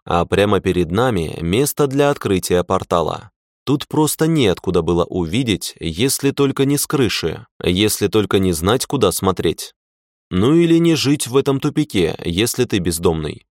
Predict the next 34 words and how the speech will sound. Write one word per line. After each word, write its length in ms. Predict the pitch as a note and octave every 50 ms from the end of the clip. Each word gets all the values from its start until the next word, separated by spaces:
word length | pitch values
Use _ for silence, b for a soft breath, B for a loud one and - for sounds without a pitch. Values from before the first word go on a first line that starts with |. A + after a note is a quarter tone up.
| _ _ _ _ _ -
К 20 | -
счастью, 540 | - - - B2+ D#3 D#3 - - D#3+ D#3+
нас 240 | D#3+ D#3 D#3 C#3+ -
миновали 560 | C#3+ D3 D3 D3+ C#3+ C3+ D3 D3 D3 D3+ C#3+ -
оба 340 | - B2+ B2+ G#2+ F2 F2+ -
этих 320 | - F2+ F2+ - - E2+ -
случая, 640 | - - F#2+ B2 C#3+ - - - E2 D2+ D#2+ - - -
и 160 | - F2 E2+
даже 320 | E2 G3 C3 C3+ B2+ C#3+
после 340 | C#3 C#3 D3 C3+ - - C#3+
того, 240 | B2+ D3 C#3 C#3+ D3
как 220 | C3+ C#3+ C#3 A#2
я 120 | C#3 C#3+ C#3+
несколько 480 | C#3 C#3+ C#3 C3+ - - C3+ B2+ -
секунд 440 | C3+ - - C3 - C#3 C3+ - -
постоял, 720 | - A2 - - - F#2 E2 E2 F2+ G#2 G#2+ F#2+ D#2+ D2+ -
напряженно 640 | - F#2 E2+ - G2 F#2 E2+ - G2 F2+ F2+ F2 E2+
вслушиваясь 840 | E2 - - - E2+ A#2 B2+ - - - E2 E2 D#2 E2+ - - -
и 120 | - - G2+
готовясь 440 | G#2+ C3 C3 - C3+ B2+ C3 - -
к 80 | -
возможным 640 | B2 B2 B2 A2 B2 B2+ B2+ A#2 G#2 B2 A#2 A#2+ A#2
неприятностям, 960 | A#2 G#2+ - F#2+ F#2 E2+ F#2 A#2 B2+ - - E2+ E2 - - - D2+ D2+ D2 -
ничего 520 | - E2 F2 F2+ F2 - - F2+ D#2+ F2 G#2+
не 120 | B2 C3
произошло. 720 | B2 C3 B2 B2+ C3 A#2 A#2+ C3 B2 - - F2 D#2+ - - - _ _ _ _ _ _ -
«Ну, 320 | A#3 A#3 A#3+ A#3+ A3+ G#3+
идем, 340 | G#3 A3+ A#3 G#3 B3 A#3 A3
что 280 | G#3 - - - F#3+ F#3
ли?» 180 | F3 F3 F3+ - _ _ _ -
нервно 500 | F#2+ F#2 F#2+ G2+ A2+ - A2+ C3 C3+ C3
дернула 460 | A#2 G#2 A#2 A2+ A2 A2+ A2+ G#2+ G#2+
меня 280 | G2+ G2+ G2+ G2+ G2 F2+
Амина. 640 | - F2 F2 E2+ F2 G2+ G#2+ F#2+ E2 - - -